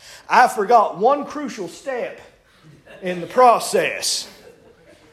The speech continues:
Now, as a science teacher, I understand pressure very well. As a six-year-old boy, not so much. And so I raise the hammer,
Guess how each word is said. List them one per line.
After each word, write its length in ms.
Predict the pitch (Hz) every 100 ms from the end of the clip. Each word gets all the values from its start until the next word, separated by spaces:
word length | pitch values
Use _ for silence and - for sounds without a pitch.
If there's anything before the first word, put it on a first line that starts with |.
| _ -
Now, 400 | 165 202 185 -
as 340 | 190 240 247 226
a 120 | 214
science 500 | - 277 277 214 -
teacher, 400 | 208 196 220 202
I 220 | 214 214
understand 560 | 208 208 247 233 220 -
pressure 400 | 208 185 196 180
very 380 | 185 185 185
well. 380 | 180 208 180 - - _ _ _ _ _ - - - - - - _
As 300 | 147 170 170
a 100 | 190
six-year-old 720 | 180 - 214 - 208 208 196 185
boy, 560 | 285 247 226 226 - - - _ _ -
not 220 | 127 101
so 140 | 156
much. 640 | 165 214 - - - - - - - 175 _ _ _ - _ _ _
And 200 | 143 160
so 200 | 190 190
I 300 | 180 220 233
raise 440 | 226 247 247 233 196
the 120 | 220
hammer, 560 | 226 262 240 202 196